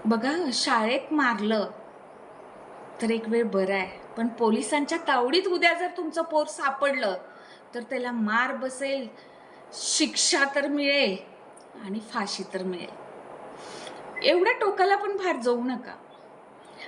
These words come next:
असं तुम्हाला वाटतंय की आपलं मूल हे अगदी व्यक्तिमत्वात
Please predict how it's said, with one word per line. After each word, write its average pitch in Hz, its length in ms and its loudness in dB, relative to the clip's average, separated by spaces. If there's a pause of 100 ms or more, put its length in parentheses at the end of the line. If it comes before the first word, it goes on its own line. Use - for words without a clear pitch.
(100)
असं 285 180 0
तुम्हाला 320 400 2
वाटतंय 285 600 2 (1040)
की 466 160 6 (340)
आपलं 349 540 2
मूल 294 340 2
हे 339 220 -2 (840)
अगदी 247 380 2
व्यक्तिमत्वात 294 1120 0